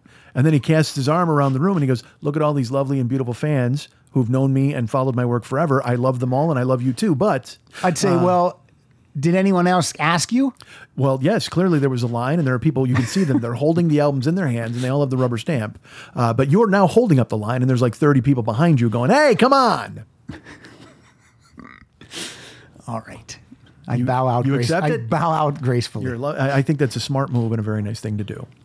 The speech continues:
Speaker 2: Then I wait outside until he leaves.
Speaker 1: Oh my, you're trying to sneak up around him at the Lincoln, huh?
Speaker 2: Yes.
Speaker 1: All right. That's not a bad idea. Um,
Speaker 2: But actually, if I see that he's only do-, if I already witnessed that he's got a rubber stamp,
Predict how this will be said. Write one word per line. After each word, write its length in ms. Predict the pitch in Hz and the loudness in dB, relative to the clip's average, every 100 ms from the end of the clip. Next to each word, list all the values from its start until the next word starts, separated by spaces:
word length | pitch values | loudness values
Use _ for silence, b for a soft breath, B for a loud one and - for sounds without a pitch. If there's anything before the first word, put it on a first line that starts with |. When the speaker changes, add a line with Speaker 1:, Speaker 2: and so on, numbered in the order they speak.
| - | -10
Speaker 2:
Then 180 | - 135 | -2 0
I 100 | 120 | 0
wait 220 | 113 127 | 2 2
outside 460 | 156 185 - 143 123 | 0 -2 -2 -2 0
until 260 | 123 120 117 | 0 0 -4
he 80 | |
leaves. 360 | 120 107 104 - | -4 -8 -12 -8
Speaker 1:
Oh 200 | 117 127 | -4 -2
my, 320 | 147 139 156 113 | -2 -2 -2 -4
you're 160 | 107 | -6
trying 120 | 117 | -4
to 40 | 113 | -4
sneak 280 | - 139 135 | -2 0 0
up 120 | 117 | 2
around 240 | 131 147 | 4 4
him 100 | 143 | 4
at 80 | 131 | 2
the 60 | 120 | 2
Lincoln, 340 | 160 143 107 | 2 2 -2
huh? 180 | 113 127 | -2 -2
Speaker 2:
Yes. 280 | - - - - | -2 -6 -16 -10
Speaker 1:
All 120 | 156 277 | -6 -4
right. 340 | 226 311 - B B B B | -4 -4 -8 B B B B
That's 160 | 156 185 | -2 0
not 120 | 302 | 0
a 40 | |
bad 220 | 208 185 | 2 2
idea. 400 | 156 123 131 202 - B B B B - | 2 0 0 -2 -6 B B B B -4
Um, 440 | 131 131 127 123 | 0 2 0 0
Speaker 2:
But 120 | 127 | -2
actually, 400 | 202 254 208 170 | -2 -2 0 0
if 120 | 165 - | 0 0
I 120 | 262 | -2
see 220 | - 277 | 0 -2
that 100 | 185 | 0
he's 240 | 156 185 175 | 0 0 2
only 280 | 180 170 | 2 2
do-, 240 | 143 160 147 - 175 | 0 -2 -4 -10 -4
if 160 | 180 185 | -2 0
I 200 | 214 220 | 0 2
already 420 | 190 202 180 165 | 2 2 2 2
witnessed 460 | 139 165 160 160 160 | 2 0 0 0 0
that 100 | 139 | 0
he's 180 | 135 | 0
got 260 | - 160 147 | -2 0 2
a 40 | |
rubber 260 | 135 135 131 | 2 2 0
stamp, 440 | - 135 131 135 | 0 0 0 0